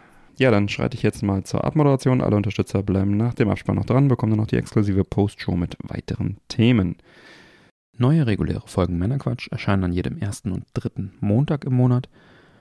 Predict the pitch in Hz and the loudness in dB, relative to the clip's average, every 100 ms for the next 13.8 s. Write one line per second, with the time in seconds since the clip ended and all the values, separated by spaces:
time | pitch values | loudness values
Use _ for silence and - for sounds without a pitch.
0 | _ _ _ _ _ 123 127 107 98 - | _ _ _ _ _ 0 2 0 0 0
1 | 95 90 90 90 - 101 85 - 98 92 | 2 2 0 -2 -4 -4 -4 -6 -6 -4
2 | 85 - 139 139 131 123 127 _ _ 117 | -4 -4 -4 -4 -4 -6 -8 _ _ -8
3 | - - - 123 - 117 135 127 113 110 | -8 -16 -4 -4 0 0 2 0 -4 -4
4 | 110 104 104 - - - - 110 - - | -2 0 -2 -4 -10 -8 -6 -4 -4 -4
5 | 107 95 - 156 156 127 90 98 104 - | -2 -2 -2 2 2 2 -2 -6 -8 -6
6 | 101 - 107 - - 127 135 107 98 107 | -6 -4 -6 -6 -2 2 2 0 -2 -6
7 | - - 95 - 135 127 90 - - - | -8 -10 -10 -4 -2 -2 -4 -6 -6 -4
8 | 127 - 135 123 117 - - - - - | -4 -2 -2 -2 -2 -6 -18 -20 -20 -18
9 | - 98 95 92 - 90 92 107 - - | -6 -2 -2 -4 -6 -6 -4 -4 -6 -6
10 | - 92 98 - _ - - - - - | -6 -6 -8 -10 _ -12 -12 -18 -18 -12
11 | - - 120 131 - - - _ _ _ | -8 -2 0 0 -2 -12 -20 _ _ _
12 | _ - - _ - - - - - 117 | _ -20 -20 _ -20 -20 -20 -16 -8 -2
13 | 123 143 131 - - 120 117 107 | 4 6 6 4 -2 -2 -2 -6